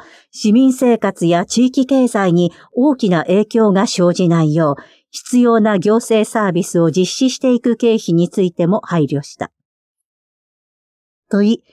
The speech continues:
市民センターの防災機能を強化するための改修は行わないのか伺う。答え、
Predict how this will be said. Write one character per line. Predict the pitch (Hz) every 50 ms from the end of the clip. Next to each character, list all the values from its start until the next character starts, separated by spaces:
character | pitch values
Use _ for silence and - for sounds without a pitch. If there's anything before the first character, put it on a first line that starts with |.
| _ _ _ _ _
市 | - - - 240
民 | 254 302 339 339 330
セ | - 349 339 320
ン | 302
タ | - 262 240 220
ー | 196
の | 185 185 180 160
防 | 208 240 285 285
災 | - 302 294 302 269
機 | - 311 302
能 | 269 269 254 208 180 190
を | 247
強 | - - 233 226 214
化 | - 180 170
す | - - 175
る | 180 185 -
た | 190 185 185
め | 190 185
の | 170 180 180 180
改 | - 220 208 208 202
修 | - - 226 208 196
は | 196 202 202 196 - - - _
行 | 185 180 - - 262
わ | 254 277 269 262 262 254
な | 240 247 254
い | 226 180
の | 170 175 175
か | - 170 156 151 - -
伺 | 175 156 - 175 160 147 151 147 139
う。 | 135 - - _ _ _ _ _ _ _ _ _ _ _ _ _ _ _ _ _ _
答 | - 175 175 214 196 180 156
え、 | 156